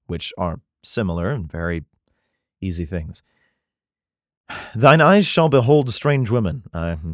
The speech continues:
I hope so. "And thine heart shall utter perverse things." And they do! "Yea, thou shalt be as he that lieth down in the midst of the sea, or as he that lieth upon the top of a mast." Is this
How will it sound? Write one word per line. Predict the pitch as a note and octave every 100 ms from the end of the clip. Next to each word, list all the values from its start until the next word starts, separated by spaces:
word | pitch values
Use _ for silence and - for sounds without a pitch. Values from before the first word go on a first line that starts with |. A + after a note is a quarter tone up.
| -
I | F2
hope | E2 E2
so. | - F#2 D#2+ _ _
"And | G#2 G#2+
thine | A2+ A2
heart | B2 D#3 F3
shall | - C3+ B2+
utter | C3+ B2+ B2
perverse | - G#2+ A#2 A#2+ -
things." | B2 G#2+ D#2+ -
And | G3
they | E4
do! | F4 F#4 F#4 C#4+ B2+ D#2 _ _ _ _ _ _ -
"Yea, | C3+ F3
thou | E3 F3
shalt | - E3 D#3+ C#3
be | A2 D#3+ G3+ A#3 - - - _
as | B2 C3 -
he | - E3+
that | D#3 C#3
lieth | C#3 E3 F#3 -
down | C#3 C#3 D3
in | B2+
the | G#2+
midst | A#2+ E3+ - -
of | - C3+
the | C3
sea, | - - C3 D#2+ - - -
or | - C3
as | C3 -
he | E3 E3
that | E3+
lieth | C#3 D3 D3 C#3
upon | A#2+ C3+
the | B2
top | - - B2+
of | A#2
a | A2+
mast." | A#2 A2 D#2+ D#2+ - - - _ _
Is | F2+ D#2+ D#2+ D#2
this | E2+ D#2 - - -